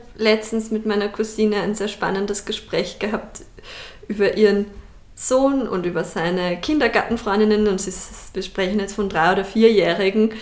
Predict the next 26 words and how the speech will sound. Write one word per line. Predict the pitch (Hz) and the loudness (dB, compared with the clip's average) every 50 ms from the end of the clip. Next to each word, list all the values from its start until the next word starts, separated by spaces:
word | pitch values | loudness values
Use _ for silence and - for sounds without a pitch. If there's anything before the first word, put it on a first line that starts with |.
| - - - - - - | -14 -16 -16 -10 -2 2
und | 220 214 214 214 214 | 2 4 2 2 0
von | - - 185 185 196 208 196 | 0 0 2 2 4 2 2
sehr | - - 202 214 202 214 220 220 220 - - - - - - - - - - | 2 4 4 6 6 6 6 4 2 -4 -10 -14 -16 -18 -18 -20 -20 -2 4
aufgeklärten | - 226 226 220 - - 220 214 - 196 196 208 208 - 226 226 | 6 6 6 6 0 -4 -4 0 2 4 4 4 4 4 4 4
Müttern | 233 254 - - 220 226 | 4 4 4 6 6 8
und | 226 220 220 | 6 6 6
Vätern, | - 240 190 208 208 - 233 240 330 330 - - - - - - - 196 - - | 4 6 6 6 6 6 6 8 8 6 4 0 -10 -10 -10 -8 -8 -8 -2 2
die | 254 277 | 4 4
sicher | 269 - 294 285 294 302 277 277 269 - - - | 4 4 2 2 6 6 6 6 4 2 0 4
nicht | 285 311 330 330 - - | 4 6 6 4 2 4
mehr | 196 220 247 294 - | 6 6 6 6 6
in | 247 285 320 330 - - - - - - - - - | 6 6 6 6 4 0 -6 -12 -12 -12 -12 -6 0
verstaubten | - 226 - - - - 196 208 254 - - - - 247 240 233 233 233 233 233 226 233 - - - - - - - - | 0 2 2 2 4 4 6 6 6 4 0 -6 0 2 4 6 6 6 6 4 2 -2 -10 -18 -20 -20 -20 -20 -12 -6
Geschlechterklischees | - 269 247 - - 220 262 269 - 233 220 - - 233 220 - 220 220 220 - | -2 0 2 4 6 6 6 6 4 2 2 2 0 -2 2 6 6 6 6 6
festhängen. | - - 226 285 - - - - - - 220 220 220 | 4 4 4 4 4 0 -4 -2 0 4 6 6 6
Und | 220 220 220 220 - | 6 6 4 2 -4
sie | - - 254 262 | -6 -4 -4 -4
hat | 269 262 - | -4 -4 -8
gesagt, | - - 262 269 269 - 285 | -8 -6 -6 -6 -6 -4 -6
"Ah, | 277 294 - - - - - - - | -6 -6 -6 -10 -14 -16 -16 -18 -16
Franzi, | - - 285 277 269 - - - 285 | -10 -6 -4 -4 -4 -4 -4 -6 -4
es | 285 - | -4 -4
ist | 302 294 - - - - | -6 -6 -6 -8 -6 -2
unglaublich. | - 359 359 381 392 392 359 392 453 415 - 262 202 214 - - - - - - - - - - - - | 2 4 4 4 4 4 4 4 4 4 4 4 4 4 2 -4 -12 -14 -16 -18 -18 -20 -20 -12 -6 -2
Die | 262 240 | 0 6
Mädchen | 233 208 220 220 - - - 349 | 8 8 8 8 6 0 2 4